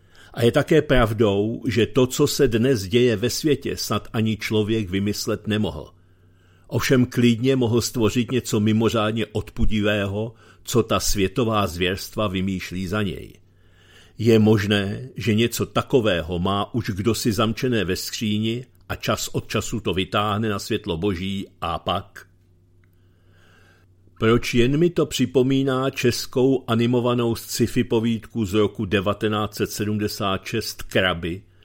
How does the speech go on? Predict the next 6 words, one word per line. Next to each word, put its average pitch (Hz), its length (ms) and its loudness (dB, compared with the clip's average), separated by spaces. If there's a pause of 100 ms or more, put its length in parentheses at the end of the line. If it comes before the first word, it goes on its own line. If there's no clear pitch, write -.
(320)
podle 110 320 2
předlohy 110 680 0
Anatolie 110 720 0
Dněprova 104 720 -2
o 101 100 0
vědci, 90 600 -4